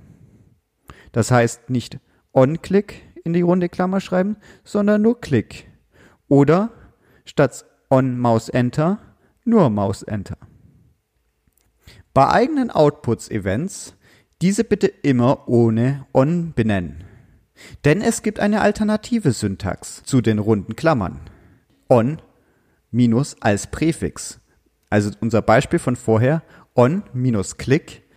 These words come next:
und in den Anführungszeichen die Methode, die wir aufrufen wollen.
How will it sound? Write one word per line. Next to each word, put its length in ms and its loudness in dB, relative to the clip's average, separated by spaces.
und 260 2
in 120 -2
den 160 0
Anführungszeichen 960 -2
die 80 0
Methode, 520 0
die 180 -6
wir 140 2
aufrufen 540 -2
wollen. 260 -4